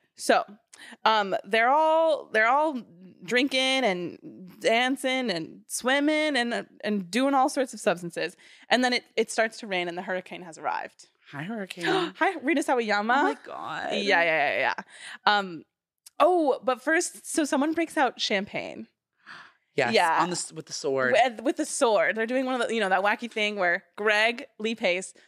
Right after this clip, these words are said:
Speaker 1: like, you know, does the, which I'm like, "Yeah, okay." It's
Speaker 2: It's
Speaker 1: getting
Speaker 2: also,
Speaker 1: extra.
Speaker 2: it's so funny 'cause I'm like, "Girl, just open it."
Speaker 1: Yeah, yeah, yeah.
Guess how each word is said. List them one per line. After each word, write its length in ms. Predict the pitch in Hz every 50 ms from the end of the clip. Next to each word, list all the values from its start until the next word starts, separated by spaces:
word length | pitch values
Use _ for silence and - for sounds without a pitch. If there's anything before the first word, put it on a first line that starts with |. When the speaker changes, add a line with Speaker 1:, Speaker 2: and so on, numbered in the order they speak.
| _ _ _
Speaker 1:
like, 220 | 190 175 165 - - _ _ _ _ _ _ _ _
you 100 | 208 208
know, 220 | 180 156 156 170 180 _ _ _ -
does 140 | 202 202
the, 140 | 180 175 - - - - - 403 427 370 320 269 262 - -
which 160 | 226 247 -
I'm 80 | 262 226
like, 240 | 202 180 185 - _ _ _ _ _ _ _ _ _ _
"Yeah, 200 | 175 196 247 330
okay." 280 | 392 - 302 254 302 320 - _ _ _ _ _ _ _ _ _ -
It's 80 | 202
Speaker 2:
It's 80 | 214 -
Speaker 1:
getting 140 | - 427 190
Speaker 2:
also, 200 | 226 - - 453
Speaker 1:
extra. 180 | - - - 190
Speaker 2:
it's 120 | 214 - 208
so 120 | - -
funny 260 | - - 156 143 156
'cause 160 | 175 208 190
I'm 80 | 214 208
like, 180 | 202 202 185 151
"Girl, 260 | - 165 180 165 151 147
just 160 | - 165 -
open 260 | - 139 151 - 117 107
it." 240 | 80 76 92 101 - 160 _ _ _ _
Speaker 1:
Yeah, 160 | 247 254 233
yeah, 140 | 202 180 151
yeah. 240 | 143 160 127 147 185